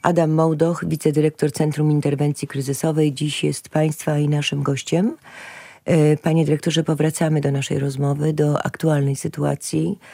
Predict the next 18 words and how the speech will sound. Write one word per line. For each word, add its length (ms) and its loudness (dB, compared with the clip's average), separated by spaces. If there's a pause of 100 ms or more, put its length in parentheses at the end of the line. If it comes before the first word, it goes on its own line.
(320)
do, 460 0
e, 320 2
roli 320 2
i 60 2
misji, 320 0
którą 540 0
cik 320 -10 (440)
Lubelska, 760 0
em, 640 2
Centrum 360 0
Interwencji 440 0
Kryzysowej 420 -2
pełni 520 0
w 60 -16
tej 160 -2
chwili, 500 -2 (500)
w 100 -20
czasie 420 -2